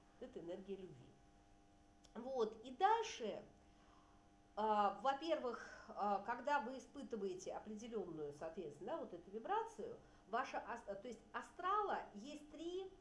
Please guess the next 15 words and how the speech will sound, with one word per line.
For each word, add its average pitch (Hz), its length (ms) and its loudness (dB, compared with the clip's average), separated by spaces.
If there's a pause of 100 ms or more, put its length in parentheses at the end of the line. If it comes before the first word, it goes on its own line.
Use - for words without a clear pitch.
вполне 247 420 0
себе 220 240 -6
различимые 208 680 -6
зоны. 175 360 -6 (2000)
Есть 294 300 -4
зоны 254 240 4
нижнего 208 580 0
астрала, 269 540 -2 (1300)
мгм, 339 300 -6 (640)
есть 302 300 -6
зоны 254 240 2
вот 208 160 -2
этого 208 240 -4
среднего 170 640 -6
астрала, 302 580 -2